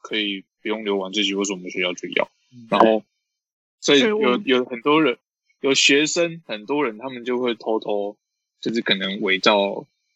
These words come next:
Speaker 1: 请假单，或者是，或者是做一些违反校规的事情，或者是晚，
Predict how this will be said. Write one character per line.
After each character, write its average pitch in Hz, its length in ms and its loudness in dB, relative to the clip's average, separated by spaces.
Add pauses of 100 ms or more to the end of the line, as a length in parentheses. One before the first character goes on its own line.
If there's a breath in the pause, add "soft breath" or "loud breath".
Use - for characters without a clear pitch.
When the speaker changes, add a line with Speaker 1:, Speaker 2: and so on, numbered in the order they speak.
(120)
Speaker 1:
请 - 220 -2
假 101 220 2
单， 95 260 -6
或 101 120 -10
者 95 60 -8
是， 98 320 -6 (160)
或 104 160 -2
者 98 40 -4
是 98 300 -4 (180)
做 101 200 2
一 - 20 0
些 62 440 -2 (960)
违 180 200 0
反 95 160 -2
校 101 160 4
规 95 220 -2
的 90 60 -12
事 - 140 -8
情， - 180 -6 (120)
或 117 160 4
者 104 60 4
是 120 120 4
晚， 104 340 0